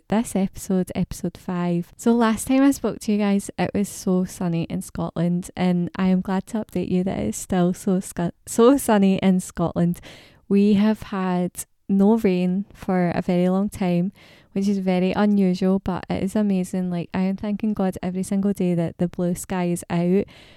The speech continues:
It isn't as warm as what it has been because the wind has picked up, so the temperature is still warm, but there is such a, a big wind that it's actually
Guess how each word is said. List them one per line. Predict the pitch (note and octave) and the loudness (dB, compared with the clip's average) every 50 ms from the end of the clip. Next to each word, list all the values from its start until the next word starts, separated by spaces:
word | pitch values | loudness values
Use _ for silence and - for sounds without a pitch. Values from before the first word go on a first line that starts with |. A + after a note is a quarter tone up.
| - _ _ _ _ - | -20 _ _ _ _ -4
It | A3 A3 - | -4 -2 0
isn't | - G#3+ A3+ B3 C4+ C#4 - | 2 4 4 6 4 4 4
as | C#4 C#4+ C#4 - - | 4 4 2 2 0
warm | G#3 G#3 G#3 G3+ G3 F#3+ F#3 F#3+ G3 G3 | 0 2 4 4 6 6 4 4 2 2
as | - - G3+ - | 0 0 0 0
what | G3+ F#3+ F#3+ - | 0 0 0 -2
it | G3 - | -6 -10
has | - - F#3+ F3 F3+ - | -8 -6 -4 -4 -4 -4
been | - - G#3+ A#3 A#3 A#3 | -4 -2 0 0 0 0
because | - - - G3 - | -2 -2 -4 -4 0
the | - G3 | 0 0
wind | F#3+ F3+ F3 E3 E3+ F3 - | 2 2 0 0 0 -2 -4
has | - F#3+ - - | -6 -6 -8 -6
picked | - - - - - - - - - | -8 -8 -8 -8 -12 -14 -16 -8 -4
up, | - F3+ G#3 A#3 A#3 | 0 0 2 0 0
so | - - - G#3 | -2 -4 -2 -2
the | G#3+ | -2
temperature | - - A3 A3 A#3+ - - - D#4 D4+ | -2 -2 -2 -2 -2 -4 -4 -2 0 0
is | D#4 - | 0 -2
still | - - - A3+ A3 A3 G#3 | -4 -2 0 4 4 4 4
warm, | G3 F#3 F3+ F3+ F3+ F3+ | 4 4 4 2 2 0
but | F3+ F3+ E3+ E3+ - _ _ _ _ _ - - _ _ - | -2 -2 -2 -4 -4 _ _ _ _ _ -20 -20 _ _ -2
there | G3 G3+ | 0 2
is | G#3 G#3 | 2 2
such | - G#3+ F3+ - - - | 0 -2 -4 -2 -2 0
a, | A3+ A3+ A3 G#3+ - - | 2 2 2 2 0 -2
a | - F#3 F#3+ | -2 -2 -2
big | F#3+ - F#3 F#3 - - | 0 0 -2 -2 -2 -2
wind | - E3 E3 E3 E3 - | -2 0 0 0 -2 -2
that | F3 D#3 - | -2 -2 -2
it's | - - - | -4 -6 -6
actually | F3 D#3+ - - - - F3+ F3+ F3+ F3+ | -6 -6 -6 -8 -4 -2 0 0 0 -2